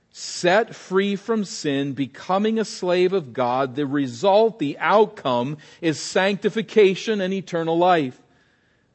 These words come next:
We will grow if we've been delivered. If we belong to Christ, there will be growth in your life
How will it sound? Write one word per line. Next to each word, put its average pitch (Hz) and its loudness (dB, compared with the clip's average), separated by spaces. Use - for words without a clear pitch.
We 202 2
will 185 6
grow 175 4
if 180 2
we've 151 2
been 135 0
delivered. 139 0
If 175 6
we 185 4
belong 175 4
to 262 -2
Christ, 165 0
there 196 6
will 247 4
be 254 2
growth 240 0
in 170 0
your 180 2
life 185 0